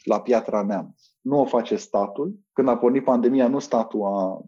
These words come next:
livrat echipament de protecție, ci societatea civilă. Deci, societatea românească e cât se poate de pregătită să evolueze și vrea să trăiască cumva cu niște norme și valori occidentale.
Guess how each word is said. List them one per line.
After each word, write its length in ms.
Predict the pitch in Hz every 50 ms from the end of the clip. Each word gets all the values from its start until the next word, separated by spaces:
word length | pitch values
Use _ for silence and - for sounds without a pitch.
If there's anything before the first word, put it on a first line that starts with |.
| _ -
livrat 600 | - 107 110 104 - 107 101 104 - - - -
echipament 400 | 107 98 - - 101 104 101 101
de 80 | 101
protecție, 440 | 98 - 98 - 104 98 98 - 104
ci 180 | - - - -
societatea 480 | - 110 - 120 - 104 101 98 98
civilă. 600 | 98 - - 98 95 101 95 - 57 65 95 - - -
Deci, 380 | - 127 127 - - - - -
societatea 580 | - - 147 139 139 - - - 170 156 151 147
românească 600 | 139 131 123 117 117 131 139 151 151 - - 147
e 640 | 135 135 135 135 139 131 131 131 127 127 131 127 - _ _ _ _
cât 200 | - 202 196 -
se 80 | - 147
poate 280 | - 156 147 147 147
de 120 | 131 131 -
pregătită 640 | - - 127 123 117 120 113 - 135 120 - 120
să 140 | 120 - 120
evolueze 840 | 110 107 101 98 104 101 104 110 131 139 131 120 131 123 120 120 -
și 280 | - - - 117 110 101
vrea 480 | 110 110 113 113 120 123 127 127 127 - -
să 140 | - 113 107
trăiască 680 | - - - - 107 110 - 113 - - - 113 110 107 104 101 98 98 95 -
cumva 680 | - 104 95 98 95 101 107 107 101 95 98 - - _
cu 80 | - 110
niște 460 | 110 113 110 - - 107 90 92 - -
norme 380 | 107 120 135 135 139 135 127 117
și 180 | - - 117
valori 540 | 107 104 92 98 110 117 123 120 120 - - -
occidentale. 760 | - - - - 120 110 107 98 98 113 107 98 80 -